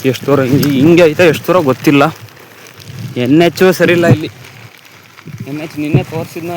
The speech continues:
ಅನ್ಕೊಂತೀನಿ, ನಿನ್ನೆ ನೋಡಿದ್ರೆ ಗೊತ್ತಾಗಿರುತ್ತೆ ನಿಮಗೆ. ಎನ್ ಎಚ್ ಇದೇ ಪರಿಸ್ಥಿತಿ ಆದರೆ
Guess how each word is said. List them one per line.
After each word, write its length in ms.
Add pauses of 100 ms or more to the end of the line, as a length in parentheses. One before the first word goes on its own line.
(260)
ಅನ್ಕೊಂತೀನಿ, 420
ನಿನ್ನೆ 340
ನೋಡಿದ್ರೆ 360
ಗೊತ್ತಾಗಿರುತ್ತೆ 520
ನಿಮಗೆ. 220 (1080)
ಎನ್ 140
ಎಚ್ 200
ಇದೇ 160
ಪರಿಸ್ಥಿತಿ 420
ಆದರೆ 220